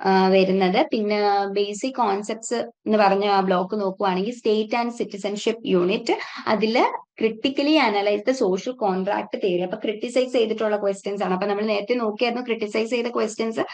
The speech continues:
വളരെ കുറച്ചേ ചോദിക്കാറുള്ളൂ. എന്നാലും, ആ, means when compared to,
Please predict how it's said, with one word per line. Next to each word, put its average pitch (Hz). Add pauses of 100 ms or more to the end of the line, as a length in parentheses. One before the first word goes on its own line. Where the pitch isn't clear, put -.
(240)
വളരെ 214
കുറച്ചേ 240
ചോദിക്കാറുള്ളൂ. 240
എന്നാലും, 254
ആ, 214
means 220
when 220
compared 233
to, 370